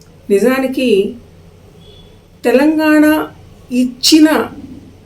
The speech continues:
ఆ ఘనతను కాంగ్రెస్ ఒక రకంగా ఆ ఫలాలను చాలా ఆలస్యంగా అందుకుంటోంది పది సంవత్సరాల తర్వాత.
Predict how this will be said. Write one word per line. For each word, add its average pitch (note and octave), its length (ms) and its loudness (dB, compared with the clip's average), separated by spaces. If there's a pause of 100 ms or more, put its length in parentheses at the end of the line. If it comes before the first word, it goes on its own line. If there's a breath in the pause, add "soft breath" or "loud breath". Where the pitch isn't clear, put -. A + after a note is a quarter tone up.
(840)
ఆ G#3 440 -2 (360)
ఘనతను C#4+ 680 0 (640)
కాంగ్రెస్ C#4 540 -4
ఒక G#3+ 220 -4
రకంగా A#3+ 460 -4 (360)
ఆ G#3+ 120 -4 (760)
ఫలాలను D#4+ 640 2 (720)
చాలా D4 240 -2
ఆలస్యంగా D4+ 680 4
అందుకుంటోంది F3+ 720 -2 (840)
పది G#3+ 200 -2
సంవత్సరాల F#3 520 -6
తర్వాత. - 500 -20